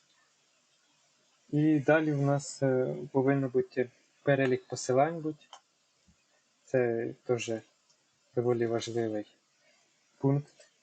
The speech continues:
у роботі. Перелік посилань. Так само беремо, робимо заголовком, тут робимо звичайний текст.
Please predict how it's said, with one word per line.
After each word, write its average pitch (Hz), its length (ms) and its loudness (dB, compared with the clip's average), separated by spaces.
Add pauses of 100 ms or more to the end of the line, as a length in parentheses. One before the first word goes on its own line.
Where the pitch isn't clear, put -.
(440)
у 123 240 -4 (180)
роботі. 120 580 -4 (1900)
Перелік 139 520 0 (100)
посилань. 110 520 -8 (920)
Так 143 200 0
само 117 320 -2
беремо, 143 460 0 (600)
робимо 117 460 -4 (400)
заголовком, 127 720 -2 (240)
тут 117 200 -6
робимо 110 240 -4
звичайний 113 380 -8
текст. - 400 -2